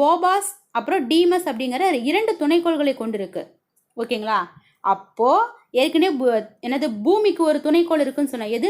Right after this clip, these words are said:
நிலவு தான் பூமியினுடைய துணைக்கோள். வந்து நம்ம already சொன்னோம் தானே? பாருங்க, புவியின் ஒரே துணைக்கோள் நிலவு. அதே மாதிரி இப்ப செவ்வாய்க்கு தான் நம்ம துணைக்கோள் பார்க்குறோம். போபாஸ், போபஸ் அப்புறம் டீமஸ் அப்படிங்கிற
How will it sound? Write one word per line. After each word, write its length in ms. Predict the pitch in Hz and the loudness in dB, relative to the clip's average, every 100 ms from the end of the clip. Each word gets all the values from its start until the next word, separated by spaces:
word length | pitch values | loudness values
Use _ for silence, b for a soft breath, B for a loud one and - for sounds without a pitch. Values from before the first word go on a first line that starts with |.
| 359 | 0
நிலவு 280 | 269 302 302 | 2 0 0
தான் 120 | 277 233 | -2 0
பூமியினுடைய 420 | 285 285 254 226 220 | 0 0 0 -4 -6
துணைக்கோள். 400 | 233 240 233 233 | -10 -8 -6 -4
வந்து 180 | 214 254 453 523 _ _ _ - | -4 -2 -2 -4 _ _ _ -12
நம்ம 140 | 240 233 | -4 0
already 240 | 233 240 285 277 | 0 0 -4 -4
சொன்னோம் 300 | 254 277 294 | -4 -2 0
தானே? 160 | 285 190 170 _ - | -2 -4 -8 _ -16
பாருங்க, 260 | 185 180 170 - _ _ _ _ _ _ _ _ _ _ _ 285 | -12 -10 -10 -14 _ _ _ _ _ _ _ _ _ _ _ -2
புவியின் 420 | 285 330 339 392 247 | 2 2 2 2 0
ஒரே 160 | 247 302 320 | 2 0 0
துணைக்கோள் 460 | 285 277 294 415 294 | -2 -2 0 2 2
நிலவு. 300 | 233 240 202 - | 2 -2 -2 -4
அதே 140 | 202 285 | -2 2
மாதிரி 160 | 285 311 | 2 0
இப்ப 120 | 311 240 | -4 -2
செவ்வாய்க்கு 420 | 220 226 269 269 | -2 0 -2 -2
தான் 140 | 247 285 | -2 -2
நம்ம 120 | 233 | -4
துணைக்கோள் 340 | 220 220 220 208 | -8 -8 -8 -6
பார்க்குறோம். 340 | 180 175 165 - _ _ _ _ _ _ | -6 -6 -8 -10 _ _ _ _ _ _
போபாஸ், 640 | 202 208 240 240 285 427 - _ _ _ _ - | -8 -2 0 2 2 0 -6 _ _ _ _ -4
போபஸ் 520 | 220 269 294 440 - - _ _ _ 226 | 0 2 2 0 -2 -14 _ _ _ -10
அப்புறம் 300 | 214 330 277 | -2 0 0
டீமஸ் 360 | 269 277 233 - | 2 2 2 -4
அப்படிங்கிற 380 | 214 247 240 320 | -6 -4 -2 -2